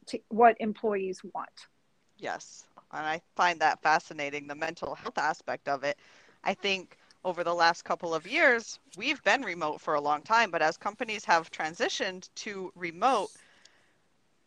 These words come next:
Speaker 2: work has expanded into your life. If you're working from home, you're, eh, some team members feel like, "Well, now I'm always at work." So burnout and mental health are such a concern now, and how organizations are addressing that,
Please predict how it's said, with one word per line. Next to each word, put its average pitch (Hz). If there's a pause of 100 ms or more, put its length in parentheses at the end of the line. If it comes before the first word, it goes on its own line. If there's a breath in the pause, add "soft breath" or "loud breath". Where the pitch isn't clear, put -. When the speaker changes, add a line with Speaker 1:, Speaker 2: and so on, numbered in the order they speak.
(160)
Speaker 2:
work 262
has 233
expanded 190
into 160
your 139
life. 147
If -
you're 190
working 180
from 165
home, 190
you're, 180
eh, 170 (100)
some 247 (280)
team 185
members 165
feel 180
like, 165
"Well, 175
now 180
I'm 165
always 165
at 151
work." 151 (180)
So 180
burnout 185
and 151
mental 156
health 175
are 156
such -
a 165
concern 175
now, 139
and 170
how 170
organizations 160
are 156
addressing 160
that, 143